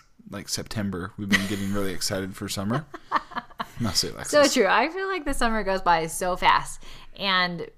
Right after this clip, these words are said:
Speaker 2: I think because we live in a state where summer is so short, I feel like you're sprinting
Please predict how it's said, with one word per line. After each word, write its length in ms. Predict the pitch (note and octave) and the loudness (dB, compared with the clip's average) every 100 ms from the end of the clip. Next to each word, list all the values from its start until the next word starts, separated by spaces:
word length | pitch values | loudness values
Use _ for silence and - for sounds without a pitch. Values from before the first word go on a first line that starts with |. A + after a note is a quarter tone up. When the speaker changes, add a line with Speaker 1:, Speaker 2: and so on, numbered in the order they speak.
| - | -8
Speaker 2:
I 120 | G3 | -6
think 200 | F#3+ B3 | -2 -4
because 300 | B3+ A#3+ G#3 | -4 -6 -4
we 80 | G#3 | -2
live 180 | F#3+ F#3 | -2 -4
in 80 | E3+ | -4
a 60 | |
state 440 | E3 - E3+ E3 - | -6 -2 -2 -2 -4
where 260 | E3+ E3 | -2 0
summer 320 | E3 F3 E3+ E3 | 0 -2 -4 -4
is 120 | D3+ | -6
so 180 | E3 D#3+ | -4 -6
short, 420 | D3+ D3 F#3+ A3 | -4 -2 0 -2
I 80 | F#3 | -6
feel 140 | F3+ G3 | -2 -2
like 180 | G3+ | -2
you're 100 | F3 | -2
sprinting 580 | D3 - - E3 - C3+ | -4 -4 -4 -4 -6 -4